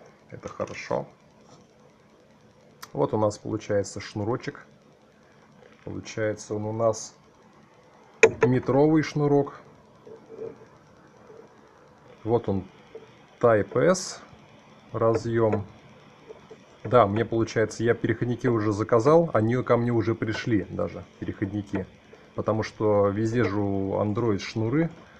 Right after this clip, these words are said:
Э, я имею в виду, Android, э, имеется микро U S B. Вот.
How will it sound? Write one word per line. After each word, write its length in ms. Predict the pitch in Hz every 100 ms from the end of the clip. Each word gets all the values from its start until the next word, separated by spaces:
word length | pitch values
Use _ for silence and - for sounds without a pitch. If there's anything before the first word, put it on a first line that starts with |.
| - - - - - - -
Э, 260 | 104 101 101
я 140 | 104 120
имею 160 | 120
в 20 |
виду, 120 | 113 113
Android, 440 | 113 117 113 104 - - 101
э, 280 | 101 101
имеется 400 | 107 110 101 -
микро 340 | 107 110 110 104
U 140 | 104
S 100 | 104
B. 240 | 107 139 143 - - - - - - - -
Вот. 460 | - 101 101 101 92